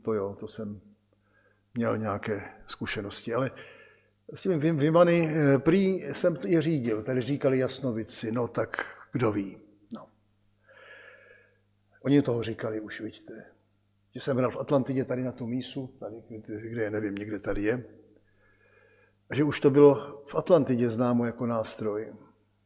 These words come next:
No, tak to všechno může být a nemusí být pravda, vidíte. Ale ta předběžná opatrnost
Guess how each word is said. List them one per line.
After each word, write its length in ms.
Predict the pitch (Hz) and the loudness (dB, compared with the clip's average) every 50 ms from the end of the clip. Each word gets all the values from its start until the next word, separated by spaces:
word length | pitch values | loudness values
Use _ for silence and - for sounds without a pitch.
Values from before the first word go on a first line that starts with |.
| _ _ _ _ _ _ - - _ _ - | _ _ _ _ _ _ -20 -20 _ _ 2
No, 420 | 151 151 139 123 - - - - | 4 4 4 4 0 -6 -10 0
tak 160 | - 160 - - | 0 0 2 2
to 120 | - - | 0 0
všechno 500 | - - 170 - - 165 160 151 143 - | 0 0 -2 -2 0 2 2 2 0 -2
může 320 | 139 135 143 151 135 151 151 | 0 2 2 4 6 6 6
být 220 | 139 156 147 - | 4 4 2 2
a 60 | 147 | 2
nemusí 340 | 131 135 139 143 135 - 143 | 2 2 2 2 0 0 0
být 180 | 135 139 127 - | -2 -2 -2 0
pravda, 360 | 131 120 113 104 101 104 101 | 2 2 2 2 -2 -4 -4
vidíte. 400 | 101 107 104 - - - - 117 - - - _ _ _ _ _ _ _ _ _ _ _ _ _ _ _ _ _ _ _ _ _ _ _ _ _ _ _ _ _ _ _ | -4 -6 -8 -8 -12 -14 -16 -16 -16 -18 -20 _ _ _ _ _ _ _ _ _ _ _ _ _ _ _ _ _ _ _ _ _ _ _ _ _ _ _ _ _ _ _
Ale 460 | - 127 123 127 123 120 120 117 113 - - - - _ _ _ _ _ _ _ _ _ _ _ _ _ _ _ _ _ _ _ _ _ _ _ _ _ _ _ _ _ _ _ _ _ _ _ _ _ _ _ _ _ _ _ _ _ | 0 0 2 2 2 0 -2 -4 -6 -10 -16 -20 -20 _ _ _ _ _ _ _ _ _ _ _ _ _ _ _ _ _ _ _ _ _ _ _ _ _ _ _ _ _ _ _ _ _ _ _ _ _ _ _ _ _ _ _ _ _
ta 200 | - 135 127 127 - - - - | -2 0 0 -2 -4 -10 -12 -6
předběžná 540 | - - 165 156 165 196 160 156 165 143 | -2 -2 0 2 2 2 4 4 2 2
opatrnost 920 | 143 165 - 208 190 - 156 123 120 107 113 - - - - - - _ | 2 4 2 2 4 4 2 2 2 0 -2 -4 -6 -8 -10 -16 -20 _